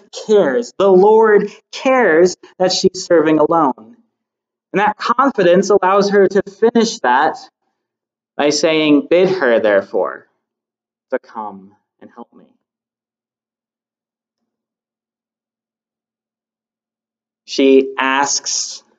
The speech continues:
you could, if you were so inclined, say that she tells, but we at least could say that she asks Jesus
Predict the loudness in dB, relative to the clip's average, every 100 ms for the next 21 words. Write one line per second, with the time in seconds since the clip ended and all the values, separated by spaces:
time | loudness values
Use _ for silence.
0 | _ _ _ _ _ _ _ _ _ -18
1 | -6 2 4 4 0 0 0 0 2 4
2 | 4 2 0 0 0 0 0 2 2 2
3 | 0 0 -2 0 2 2 0 -2 0 2
4 | 0 0 0 2 2 2 -8 -14 -12 -6
5 | -2 0 2 2 0 -2 -2 -4 -2 -2
6 | -4 -6 -8 -20 _ _ _ _ -16 -8
7 | -6 -6